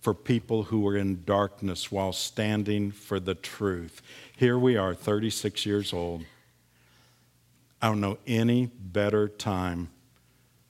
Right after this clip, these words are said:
to recommit to our founding principles at Saint Andrews than on, on our anniversary Sunday. Principles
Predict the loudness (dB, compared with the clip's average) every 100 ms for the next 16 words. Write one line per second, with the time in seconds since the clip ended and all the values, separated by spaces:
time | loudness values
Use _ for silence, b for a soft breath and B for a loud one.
0 | _ _ _ _ -4 -2 0 0 2 2
1 | 2 2 0 0 0 -2 -2 0 2 0
2 | -2 -2 -2 -2 -6 -4 -4 -6 -8 -6
3 | -2 -2 -2 -4 -6 -8 -8 -8 -10 -14
4 | _ _ _ _ b b b b b b
5 | b _ -6 -2 -2 -4 -4 -2 -2 0
6 | 0 0 0 -2 -2 -4 -6 -6 -8 -8
7 | -12 -16 -18 -20 -20 -20 -20 -20 -20 -20
8 | -20 -20 -20 -20 _ _ _ _ B B
9 | B B -2 2 4 4 2 4 4 4
10 | 0 -8